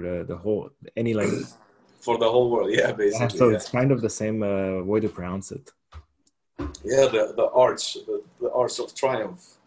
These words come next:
Speaker 1: Yeah.
Speaker 2: in Paris, huh?
Speaker 1: So, yeah,
Speaker 2: They
Speaker 1: I'll
Speaker 2: always mention that to me.
Speaker 1: <laughs> I will,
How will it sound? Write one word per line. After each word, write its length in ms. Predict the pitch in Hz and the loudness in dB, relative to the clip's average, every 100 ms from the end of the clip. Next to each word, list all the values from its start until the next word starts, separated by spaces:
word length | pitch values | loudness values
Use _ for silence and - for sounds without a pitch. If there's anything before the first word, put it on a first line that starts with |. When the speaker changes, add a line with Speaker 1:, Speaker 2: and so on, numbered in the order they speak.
| _ - | _ -4
Speaker 1:
Yeah. 200 | 104 - - | -4 -4 -6
Speaker 2:
in 200 | 104 - | -6 -6
Paris, 580 | 107 110 110 98 - 113 | -4 -2 -2 -6 -10 -10
huh? 140 | 123 127 _ - _ - - - | -12 -14 _ -20 _ -20 -20 -2
Speaker 1:
So, 160 | 127 | 6
yeah, 200 | 127 165 | 8 8
Speaker 2:
They 60 | 147 | 8
Speaker 1:
I'll 140 | 131 143 | 8 8
Speaker 2:
always 260 | 131 123 | 4 0
mention 300 | 120 113 113 | -6 -8 -6
that 160 | 107 - | -6 -6
to 100 | 92 | -10
me. 140 | 90 87 _ - - - | -14 -18 _ -20 -18 -14
Speaker 1:
<laughs> 540 | 98 113 - - _ 117 | -10 -10 -10 -20 _ 0
I 120 | 120 | 2
will, 240 | 120 123 | 2 4